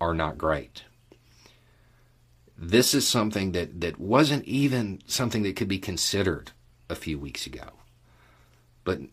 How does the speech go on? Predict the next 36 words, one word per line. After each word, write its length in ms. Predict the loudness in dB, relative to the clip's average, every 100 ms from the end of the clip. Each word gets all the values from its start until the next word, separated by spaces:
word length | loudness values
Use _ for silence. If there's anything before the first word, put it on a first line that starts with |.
| _
but 180 | -4 -2
now 380 | 0 0 0 0
it, 120 | -2
it 320 | -4 -6 -8
can 340 | -10 -8 -8 -8
be. 360 | -10 -14 -20 _ -20 -6
And 160 | -4 2
understand, 680 | 4 4 4 2 0 -2 -6
I, 280 | -8 -6 0
I 20 |
don't 240 | 2 2
know 260 | 2 2 2
how 360 | 0 0 0
to, 360 | 0 -2 -4 -8 -16 -20 -20 _ _ -20 -20 -20 -20 -6 6
I 60 | 8
don't 140 | 8
know 60 | 4
how 140 | 2
to 80 | 2
stress 760 | 0 2 2 2 2 -2 -4 -8 -20 -20 -20 -20 -18
how 220 | 2 4 6
wild 560 | 6 4 4 0 -4
this 240 | -10 -10 -10
is. 360 | -12 -14 -16 -18 -20 -12
This 340 | 2 4 4
is 120 | 2
something 400 | 2 0 2 0
that 260 | 0 -2 -2
shouldn't, 640 | -2 0 0 -2 -4 -8 -14 -20 -20 -6
shouldn't 500 | -2 6 6 6 2
have 180 | 0 -2
occurred 500 | -2 -4 -6 -6 -4 2 4 4 0
<laughs> 400 | -2 -10 -10 0
by 200 | 4 4
any 300 | 4 2 4
measure. 560 | 4 6 6 4 -4